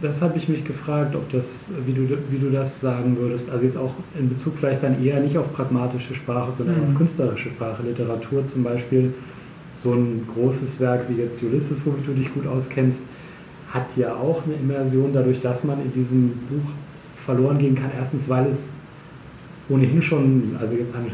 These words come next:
Speaker 1: ganz quantitativ anhand der Anzahl der Wörter schon
Speaker 2: Ja.
Speaker 1: umfangreich ist, aber es ist ja auch eine sehr, sehr komplexe und dichte Sprache. Also wenn
Speaker 2: Ja.
Speaker 1: man das sozusagen entschlüsselt, wär's wahrscheinlich zehnmal so lang <laughs> oder so.
Speaker 2: <laughs>
Speaker 1: Ähm.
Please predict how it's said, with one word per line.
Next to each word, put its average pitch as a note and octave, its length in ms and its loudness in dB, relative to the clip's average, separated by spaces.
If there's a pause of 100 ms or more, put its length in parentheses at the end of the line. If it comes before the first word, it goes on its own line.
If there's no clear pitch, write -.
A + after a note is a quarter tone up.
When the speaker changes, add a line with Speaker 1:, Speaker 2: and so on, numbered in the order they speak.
(640)
Speaker 1:
ganz B2+ 500 0
quantitativ C3+ 560 2
anhand A#2+ 380 -2 (160)
der B2+ 160 -2
Anzahl C#3+ 320 2
der A2+ 180 0 (300)
Wörter F3+ 380 2
schon G3 240 4
Speaker 2:
Ja. F3 60 4
Speaker 1:
umfangreich F3+ 600 4
ist, F#3+ 200 -4
aber C3+ 200 2
es C3 160 2
ist - 140 -6
ja D3 100 0
auch C3 160 0
eine C3 140 4
sehr, C3 280 2
sehr B2+ 400 2 (340)
komplexe C3+ 580 0
und B2 140 0
dichte C3+ 280 0
Sprache. C3 520 0
Also A#2 240 -4
wenn B2 120 2
Speaker 2:
Ja. B2 40 2
Speaker 1:
man B2+ 140 6
das C3 160 2
sozusagen B2+ 440 -2
entschlüsselt, C#3 720 2 (460)
wär's B2 240 0
wahrscheinlich B2+ 380 2
zehnmal C#3 360 2
so G#2+ 100 2
lang D3 380 2
<laughs> - 40 -6
oder - 340 4 (100)
so. G3 120 6
Speaker 2:
<laughs> - 1080 0
Speaker 1:
Ähm. C3+ 520 4